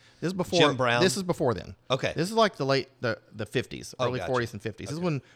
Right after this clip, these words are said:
Speaker 1: back when Norm
Speaker 2: Before
Speaker 1: Van
Speaker 2: Brown.
Speaker 1: Brocklin was quarterbacking the Rams.
Speaker 2: Okay.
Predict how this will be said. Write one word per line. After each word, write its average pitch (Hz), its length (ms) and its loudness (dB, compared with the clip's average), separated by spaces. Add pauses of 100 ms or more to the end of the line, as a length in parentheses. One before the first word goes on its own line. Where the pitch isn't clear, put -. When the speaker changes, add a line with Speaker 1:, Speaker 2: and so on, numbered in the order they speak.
(100)
Speaker 1:
back - 220 -6
when 110 160 0
Norm 131 200 2
Speaker 2:
Before 135 120 4
Speaker 1:
Van 127 140 4
Speaker 2:
Brown. 117 180 6
Speaker 1:
Brocklin 127 420 6
was 107 140 -4
quarterbacking 107 680 0
the 95 80 -4
Rams. 92 500 -8 (140)
Speaker 2:
Okay. 101 180 -10